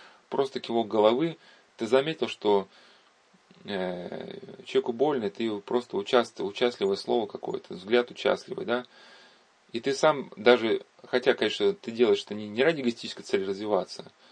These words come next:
но даже через это участие ты что-то вот, э, как-то, как-то в-, э, вышел на некий новый виток. Ведь и г-, и дальше что у человека развивается, да? Вот способность проникать в другого человека.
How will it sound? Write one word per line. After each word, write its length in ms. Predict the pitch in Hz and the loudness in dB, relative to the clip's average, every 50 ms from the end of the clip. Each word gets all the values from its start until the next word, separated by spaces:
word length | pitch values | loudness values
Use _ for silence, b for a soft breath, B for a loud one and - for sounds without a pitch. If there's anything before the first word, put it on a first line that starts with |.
| b b b b b b - | b b b b b b -4
но 80 | 113 | 0
даже 160 | 117 123 120 | 0 0 0
через 220 | 117 - 127 127 127 | 0 0 2 6 6
это 180 | 127 123 - | 6 4 4
участие 640 | 113 107 - 147 143 147 143 - - 104 101 95 92 b b b b b b b b b b b _ _ _ _ | -4 -4 2 4 4 4 2 -2 -2 -2 -2 -2 -2 b b b b b b b b b b b _ _ _ _
ты 420 | - 117 131 139 131 120 101 90 - - - - _ _ _ _ _ _ | -4 -4 -2 2 2 2 0 0 -6 -12 -20 -20 _ _ _ _ _ _
что-то 420 | - - - - 123 120 - 101 98 | -16 -10 0 0 0 2 2 -2 -2
вот, 160 | 95 95 - _ - _ _ _ _ _ _ | -2 -6 -12 _ -20 _ _ _ _ _ _
э, 200 | - 95 92 92 - | -14 -14 -14 -10 0
как-то, 300 | - 120 120 - - - | 2 2 2 0 -8 -2
как-то 320 | - 123 123 - - 101 | 0 0 0 0 -4 -4
в-, 80 | 98 98 - - _ _ _ _ _ _ _ _ _ - | -4 -4 -14 -20 _ _ _ _ _ _ _ _ _ -14
э, 100 | - 87 | -12 -12
вышел 340 | - - 117 135 131 - 107 | -10 -6 -6 -6 -4 -4 -6
на 140 | 101 98 113 | -6 -6 -6
некий 300 | 120 123 113 - - 113 | -4 -4 -6 -6 -6 -4
новый 280 | 120 123 113 101 98 | -2 -2 0 -2 -4
виток. 380 | 98 101 - 120 101 - - - B B B B B B B B B B B B B B _ | -6 -2 0 0 0 0 -2 -14 B B B B B B B B B B B B B B _
Ведь 220 | - 113 113 - | -8 -8 -2 0
и 60 | 123 | 0
г-, 100 | 117 117 | 0 0
и 180 | - - 110 113 | -4 -2 -4 4
дальше 320 | 113 131 139 135 - - | 8 8 8 8 6 -2
что 200 | 107 - - 151 | -8 -4 0 2
у 60 | 139 127 | 2 2
человека 280 | - 117 104 - 104 | 2 -2 0 4 4
развивается, 640 | 101 98 101 98 101 104 110 117 110 104 95 - - | 4 4 4 0 -4 -2 2 2 2 2 2 -2 -6
да? 220 | 95 110 123 135 127 | -4 0 0 0 0
Вот 180 | 101 101 101 | 0 -4 -8
способность 520 | - - - 110 - - 135 139 127 120 - | -4 -2 -2 -2 -2 -4 -4 -4 -4 -4 -4
проникать 520 | - 110 117 117 117 127 110 95 - - - | -6 -4 -4 0 2 2 2 2 0 -8 -16
в 80 | - - | -14 -10
другого 320 | - 110 107 110 98 92 | -8 -6 -2 -2 -2 -2
человека. 560 | - - 110 110 101 90 82 - - - - | -2 -6 -4 -2 -2 -2 -2 -6 -12 -16 -18